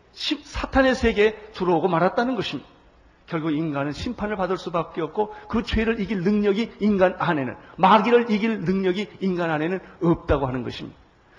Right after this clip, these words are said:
그래서 하나님께서 보호장치를 즉각 발동하기 시작합니다. 그 인간을 보호하는 방법은 무엇입니까? 선악과를 폐-,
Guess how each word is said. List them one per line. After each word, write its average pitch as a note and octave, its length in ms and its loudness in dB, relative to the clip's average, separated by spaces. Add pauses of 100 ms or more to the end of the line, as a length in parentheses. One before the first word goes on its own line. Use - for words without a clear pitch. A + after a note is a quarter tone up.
(120)
그래서 C#3+ 220 -4
하나님께서 C#3 480 -6
보호장치를 F#3 800 2
즉각 - 680 0
발동하기 D3+ 680 -2
시작합니다. A#2+ 540 -8 (480)
그 A3 100 -2
인간을 G3 420 0
보호하는 E3+ 440 4 (140)
방법은 D3 420 -4
무엇입니까? C#3 800 -6
선악과를 D#3 680 -2 (220)
폐-, - 140 4